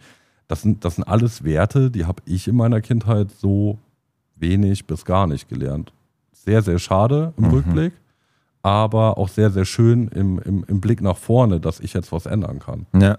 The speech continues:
Speaker 1: Das macht mir total Spaß. Ja.
Speaker 2: Ja, das glaube ich. Und ich glaube auch, dass das niemand böswillig vorlebt, weil, weil es gibt so viel Alltagssituationen, gerade wenn die klein sind, wo du, wo du dann danach sagst, hey Mist, das war,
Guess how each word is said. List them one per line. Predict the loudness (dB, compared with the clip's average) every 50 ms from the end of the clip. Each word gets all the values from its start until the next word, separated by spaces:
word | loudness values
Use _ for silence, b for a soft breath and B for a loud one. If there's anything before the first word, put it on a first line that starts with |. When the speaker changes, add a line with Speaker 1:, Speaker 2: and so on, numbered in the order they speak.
| _ _ _
Speaker 1:
Das | _ -8
macht | -6 -4
mir | -4 -4 -6
total | -10 -12 -8 -8 -8 -8
Spaß. | -8 -8 -8 -8 -8 -8 -14 -20 _ _ _ _ -14 -12 -12 -12 -14 _ _ _ _ _ _ _ -2
Ja. | 2
Speaker 2:
Ja, | 4 4 4 4 2
das | 0 -2 -4 -4
glaube | -2 0 2 2 0 0
ich. | -4 -4 -6
Und | -8 -8 -10 b b b b b b b b b b b b -10
ich | -8 -2
glaube | 0 2 2 2 2 0
auch, | -2 -4 -4
dass | -2 -4 -4 -2
das | -2 -4 -4 -4 -4 -10 -6
niemand | -2 0 2 4 4 4 4 4 4 2 2 0 -4 -8 -16 -20 _ _ _ _ _ _ _ _ _ _ _ _ _ _ _ _ _ _ _ _ _ _ _ _ _ _
böswillig | 0 2 4 4 2 2 0 -4 -6 0 2 4 4 6 4 4 2 0 -2 -10 -18 -16 -16 -16 -14 -14
vorlebt, | -14 -12 -6 -2 0 2 2 2 2 0 -2 -10 -12 -12 -12
weil, | -10 -6 -4 -4 -4 -4 -4 -4
weil | -4 -4 -4
es | -4 -6 -6 -4
gibt | -6 -6 -6 -6
so | -10 -6 -4 -4 -4
viel | -4 -4 -2 0 0 2 2 0 -2 -4 -8
Alltagssituationen, | -10 -4 -2 -2 -2 0 -2 -4 -4 -4 -6 -8 -8 -6 -4 -4 -4 -4 -4 -2 -2 0 0
gerade | 0 0 0 0 0
wenn | 0 -2
die | -2 -2
klein | -4 -4 0 2 2 4 4 2 2 2
sind, | 2 2 2 2 0 -2 -4 -6
wo | -4 -2 -2 0
du, | 0 0 -2 -2
wo | -2 -2
du | 0
dann | 0 0 0 0
danach | 0 0 -2 -2 -4
sagst, | -4 -6 -8 -6
hey | -4 -2
Mist, | -2 -2 -4 -6 -10
das | -16 -14 -12
war, | -12